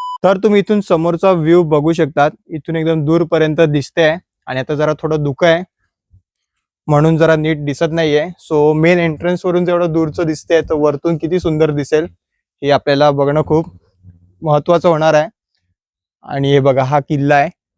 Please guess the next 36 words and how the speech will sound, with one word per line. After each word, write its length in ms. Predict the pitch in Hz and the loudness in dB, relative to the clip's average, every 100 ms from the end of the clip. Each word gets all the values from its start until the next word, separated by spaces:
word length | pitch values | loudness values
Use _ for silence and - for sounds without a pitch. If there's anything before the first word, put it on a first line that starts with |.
| _ _ | _ _
हा 80 | 135 | -2
मेन 200 | 139 147 | 0 0
एंट्रन्स. 420 | 143 143 147 156 | -2 0 0 2
आपण 180 | 151 139 | 0 -2
इथून 200 | 139 147 | -4 -2
चालत 220 | 139 135 139 | 2 2 2
चालत 180 | 147 143 | 0 0
पुढे 160 | - 147 | 0 2
आलो, 240 | 156 147 180 _ _ - _ _ _ | 2 2 -2 _ _ -20 _ _ _
इथे 140 | 139 135 | -6 0
भरपूर 360 | 139 135 175 | 0 0 0
सारी 200 | 170 165 | 0 2
झाडं 220 | 160 147 | 2 2
झालेली 340 | 151 156 147 147 | 2 0 0 0
आहेत. 120 | 147 - _ | -2 -4 _
<laughs> 500 | _ - 190 - - | _ -14 -14 -14 -10
आणि 200 | 147 135 | -4 0
बघा 160 | 135 135 | 2 2
असे 200 | 131 156 | 0 -2
इथे 200 | 147 - | -4 0
आलात 180 | 156 151 - | 2 2 0
तर 40 | |
तुम्ही 220 | 151 165 | -4 -2
असं 180 | 156 175 | -2 0
करू 140 | 160 156 | 0 0
नका. 280 | 147 131 160 - _ - - 233 - 208 _ _ - | -2 -2 -4 -8 _ -20 -16 -16 -14 -20 _ _ -8
आणि 260 | 127 131 | -2 0
इथे 380 | 139 - 156 156 151 | 0 2 4 4 2
खूप 280 | - 185 175 | 2 2 2
अशी 240 | - 170 160 | 2 0 2
तटबंदी 420 | 156 151 160 160 160 | 2 2 2 0 0
खूप 220 | 196 170 | 0 -2
मोठी 320 | 151 151 180 | -4 -4 -2
केलेली 360 | 160 160 151 143 | -2 -2 -2 -2
आहे, 80 | 147 | -2
मजबूत 400 | 151 135 143 | -4 -4 -4